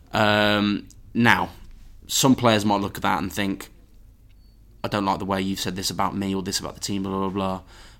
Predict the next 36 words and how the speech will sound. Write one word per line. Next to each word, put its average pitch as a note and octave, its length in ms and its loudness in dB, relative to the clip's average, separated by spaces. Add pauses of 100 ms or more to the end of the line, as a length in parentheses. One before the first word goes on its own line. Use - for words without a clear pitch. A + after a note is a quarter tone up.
But G2 80 2
I F#2+ 60 -2
think B2+ 200 -2
the G#2+ 40 -4
players G#2 280 -2
know G2+ 180 -2
how F#2+ 40 -4
he F#2+ 80 -6
works. F#2+ 580 -6
Um, G2+ 460 -4
he's A2 140 -4
come C#3+ 200 0
out, G#2 280 2 (880)
for - 120 -2
example, A#2 420 0
the, A#2 200 4
the G2+ 100 -6
two C3+ 220 4
one A2+ 160 4
loss A2 200 0
to - 60 -6
Carlisle G#2+ 480 4
at - 80 -8
home G2+ 300 0
in G2 220 -2
December. F#2+ 500 -6 (720)
The G#2+ 80 -6
winning A#2+ 260 4
goal, G2+ 260 4
ninety-fourth G#2 560 -2
minute, G2 260 -4
it F#2 100 -6
looped A2+ 320 0
over G2 440 -2 (180)
Liam G2 260 -6
Robertson, G2 560 -8